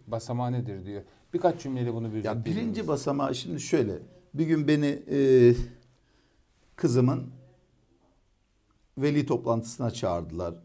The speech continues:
Speaker 2: E, Ordu'da baş öğretmendeydi. E, veliler toplantısında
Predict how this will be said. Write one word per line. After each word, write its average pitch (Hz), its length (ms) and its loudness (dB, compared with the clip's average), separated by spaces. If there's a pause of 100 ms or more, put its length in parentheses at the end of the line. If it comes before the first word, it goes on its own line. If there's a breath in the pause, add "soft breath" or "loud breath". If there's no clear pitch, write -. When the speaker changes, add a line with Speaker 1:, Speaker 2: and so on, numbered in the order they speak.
(140)
Speaker 2:
E, 92 220 -4
Ordu'da 123 520 -4
baş 113 200 -2
öğretmendeydi. 95 920 -4 (560 soft breath)
E, 104 60 -4 (1000)
veliler 170 440 4
toplantısında 127 1040 -4